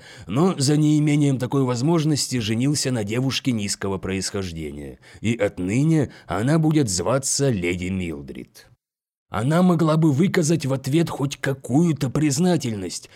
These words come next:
а вместо этого плакала и даже попыталась вырваться из рук олдермана Отды.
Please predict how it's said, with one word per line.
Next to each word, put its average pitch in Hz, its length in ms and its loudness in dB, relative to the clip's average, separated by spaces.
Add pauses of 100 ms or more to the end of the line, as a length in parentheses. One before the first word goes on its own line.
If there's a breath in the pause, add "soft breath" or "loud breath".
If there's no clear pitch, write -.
а 107 100 0
вместо 143 380 0
этого 123 340 -2
плакала 113 720 -2
и 92 80 -4
даже 123 260 0
попыталась 113 580 -2
вырваться 139 520 0
из 101 260 -4
рук 117 240 -2
олдермана 98 580 -2
Отды. 76 540 -4